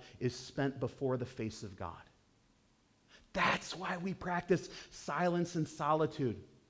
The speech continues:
In silence and solitude, we get alone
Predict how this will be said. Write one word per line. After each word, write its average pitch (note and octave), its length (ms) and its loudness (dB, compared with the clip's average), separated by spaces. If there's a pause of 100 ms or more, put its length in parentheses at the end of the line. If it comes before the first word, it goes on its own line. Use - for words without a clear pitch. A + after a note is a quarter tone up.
(480)
In E3+ 100 8
silence G3 800 2 (240)
and E3+ 120 8
solitude, F#3 680 4
we D3+ 220 2
get G3 440 2
alone D#3 720 4